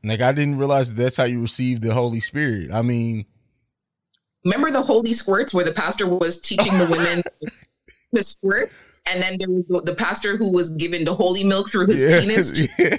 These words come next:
Speaker 1: the holy milk through his penis. That's one of our early episodes. Um,
Speaker 2: what is going on? Telling a congregation of women not to wear drawers and not to wear buzziers so you can feel up on their breasts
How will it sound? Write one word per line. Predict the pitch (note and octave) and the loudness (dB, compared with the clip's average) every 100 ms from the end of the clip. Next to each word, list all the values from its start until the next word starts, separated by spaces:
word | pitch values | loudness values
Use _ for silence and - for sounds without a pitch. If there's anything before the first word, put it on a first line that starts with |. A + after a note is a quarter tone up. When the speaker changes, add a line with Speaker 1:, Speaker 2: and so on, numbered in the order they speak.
| - | 0
Speaker 1:
the | G3+ F#3+ - E3+ F3 - | 0 0 2 4 4 2
holy | F3+ F3+ | -4 0
milk | F#3+ G#3+ | 0 0
through | - - | -4 -10
his | G3+ | -10
penis. | - F3+ A3+ - - - _ | -10 -4 -4 -4 -12 -20 _
That's | - - | -6 -4
one | F#3 | 0
of | F3 | 2
our | E3 | 2
early | D3+ E3 D3+ | 0 -2 -4
episodes. | D#3 - - - - - - - - F#4 F4+ C4 - | -8 -10 -14 -8 -8 -8 -16 -4 -4 -4 -8 -4 4
Um, | G#3 G#3+ G#3+ G3+ - - - _ _ _ - | 4 4 0 -4 2 2 2 _ _ _ -2
Speaker 2:
what | G4 - D#4 | -2 -2 -6
is | D#4+ | -2
going | D#4 D4+ D4 | 2 2 4
on? | C#4 B3+ A3+ F3+ _ | 2 4 2 -2 _
Telling | - E4 G#4 G4+ C4+ | -2 0 0 -2 -2
a | A#3 | -4
congregation | - B3 B3+ B3+ A3+ A#3 G3+ | -2 0 0 0 -2 -2 -2
of | F3 | 0
women | F#3 E3 D3 | 0 4 2
not | E3+ - | 2 -2
to | |
wear | F#3 F3+ | 0 0
drawers | D#3 D3+ C#3+ C#3 | 0 0 2 0
and | C3+ C3+ | 0 2
not | C#3+ F#3 | 0 0
to | |
wear | F#3 D#3 | 2 2
buzziers | C#3+ D3 C#3+ B2 B2 | 2 0 0 0 -2
so | - | -6
you | - - | -10 -8
can | D3+ | -4
feel | G3 G#3+ | 0 0
up | A#3 | 2
on | F#3+ | 0
their | G3 F3+ | 0 2
breasts | D3 C3+ C3 | 2 0 -2